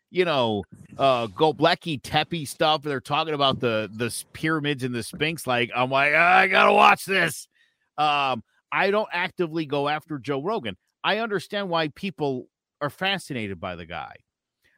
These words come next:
I, again, Jordan Peterson, I don't actively pursue it. I, a lot of the stuff I watch him say, like, seems pretty obvious, you know?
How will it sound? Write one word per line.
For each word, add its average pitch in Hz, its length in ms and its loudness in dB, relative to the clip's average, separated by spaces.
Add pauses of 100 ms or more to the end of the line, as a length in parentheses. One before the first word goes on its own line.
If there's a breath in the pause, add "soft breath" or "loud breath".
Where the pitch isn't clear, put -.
(160)
I, 156 640 -4
again, 147 340 -2
Jordan 165 440 -4
Peterson, 156 540 -4
I 127 80 2
don't 160 260 -4
actively 139 600 -2
pursue 202 500 -6
it. 170 220 -4
I, 170 260 2
a 180 100 2
lot 170 300 2
of 254 60 -10
the 233 100 -4
stuff 196 360 -8
I 151 120 2
watch 131 440 -2
him 160 120 -4
say, 139 520 -4 (100)
like, 160 380 -2 (800)
seems 269 320 -14
pretty 240 320 -2
obvious, 151 720 -6 (800)
you 117 160 -2
know? 127 460 -2